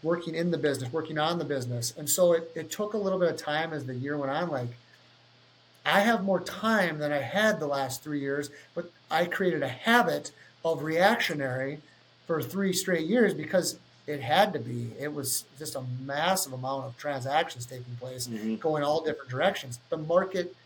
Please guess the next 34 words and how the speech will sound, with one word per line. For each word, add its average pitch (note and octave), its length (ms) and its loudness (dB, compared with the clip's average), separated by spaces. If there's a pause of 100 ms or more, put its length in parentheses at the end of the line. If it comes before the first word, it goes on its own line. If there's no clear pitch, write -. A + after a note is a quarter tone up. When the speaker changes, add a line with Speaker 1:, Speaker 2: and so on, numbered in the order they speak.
Speaker 1:
determined F3 560 -2
that. G3+ 340 2 (160)
Now, A3+ 220 2
if F#3+ 160 -2
I C4 100 6
find B3+ 240 4
myself B3 380 2
in A3+ 60 0
that A3 160 0
situation G#3 540 -4
again, F3 460 -2 (180)
hopefully D3+ 300 -2
I B2+ 80 -2
do, G3 300 0 (160)
'cause D3 180 -6
the C#3+ 60 -6
market E3+ 300 0
was C#3 140 -2
really C#3+ 220 -4
good, E3+ 300 2 (760)
It'll A3 220 6
be A3 180 4
interesting G#3+ 540 -2
to F3+ 80 0
see G3 340 2
what C#3 460 -2
this G3 340 2
year E3+ 640 0 (220)
and D#3+ 260 -6
this F#3+ 420 4
model D3+ 580 2
that F#3 180 6
I'm F#3 240 4
in, G3+ 420 0